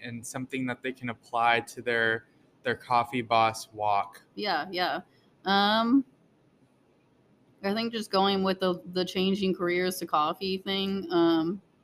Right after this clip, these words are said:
Speaker 2: I think it's hard for a lot of people to think about, like, just letting go and completely quitting everything like that. Um,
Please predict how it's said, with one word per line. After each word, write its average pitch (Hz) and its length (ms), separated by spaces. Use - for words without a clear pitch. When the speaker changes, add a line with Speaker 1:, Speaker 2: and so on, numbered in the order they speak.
Speaker 2:
I 180 100
think 202 480
it's 185 160
hard 175 520
for 170 120
a 165 60
lot 165 200
of 165 80
people 160 300
to 156 60
think 160 280
about, 143 360
like, 135 300
just 151 260
letting 156 420
go 160 240
and 156 160
completely 160 480
quitting 165 440
everything 180 400
like 190 240
that. 196 460
Um, 165 480